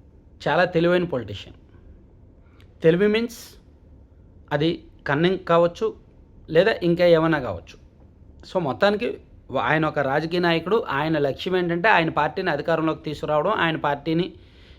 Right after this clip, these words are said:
కాపాడుకోవడం, క్యాడర్ని, నాయకుల్ని కాపాడుకోవడం ఆయన లక్ష్యం. So, దానికి సంబంధించి ఆయన ఒక రాజకీయ నాయకుడు ఎలా ఉంటారో అలాగే ఉంటారు. అది తప్పు, ఒప్పు, మంచి, చెడు, నీతి, నిజాయితీ అదేమీ సంబంధం ఉండదన్నమాట. అందులో ఆయన పీక్స్, ఆయన సంగతి తెలుసు.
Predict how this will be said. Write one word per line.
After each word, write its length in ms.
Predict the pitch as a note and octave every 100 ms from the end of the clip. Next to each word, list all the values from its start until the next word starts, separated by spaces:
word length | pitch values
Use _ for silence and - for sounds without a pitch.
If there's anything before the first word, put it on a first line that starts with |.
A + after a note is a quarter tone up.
| - - - -
కాపాడుకోవడం, 640 | D3+ E3 D3+ D#3+ D#3 F#3+
క్యాడర్ని, 540 | - D3 D#3 D#3+ F3
నాయకుల్ని 480 | F#3 C#3+ D3+ D#3 F3
కాపాడుకోవడం 580 | F3 C3+ C3+ B2+ F#3 A3+
ఆయన 180 | G3+ B2+
లక్ష్యం. 360 | G#2 - - - -
So, 80 | G3+
దానికి 340 | B2 C3 F3+
సంబంధించి 500 | - E3+ F#3+ G#3 G#3
ఆయన 360 | - F3+ F#3 F#3+ - - - -
ఒక 120 | C#3 C3+
రాజకీయ 360 | C3+ E3+ F#3+
నాయకుడు 440 | F#3 F3+ F3+ F3+ -
ఎలా 200 | C3+ D#3
ఉంటారో 340 | F3 E3+ F#3 D#3+
అలాగే 280 | G3 G3+
ఉంటారు. 360 | G3+ D3 - - - - - - -
అది 140 | B2
తప్పు, 420 | B2+ D3+ D3 - E3
ఒప్పు, 400 | D3+ D3+ - E3
మంచి, 540 | D3 D3 D#3 E3 D#3+ D#3
చెడు, 200 | D3+ D3
నీతి, 360 | D3+ D#3 D3+
నిజాయితీ 560 | D3 C#3+ D3+ D3 D3+ D3
అదేమీ 460 | C#3+ C#3+ E3+ F3+
సంబంధం 440 | E3+ D3 E3 E3+ C3+
ఉండదన్నమాట. 480 | C3 C3 G2+ F#2 - - - - -
అందులో 220 | F3+ A3
ఆయన 180 | G3+ E3
పీక్స్, 380 | C#3+ D3+ - - C#3+
ఆయన 160 | C3+
సంగతి 240 | A#2+ A#2 G2+
తెలుసు. 260 | - -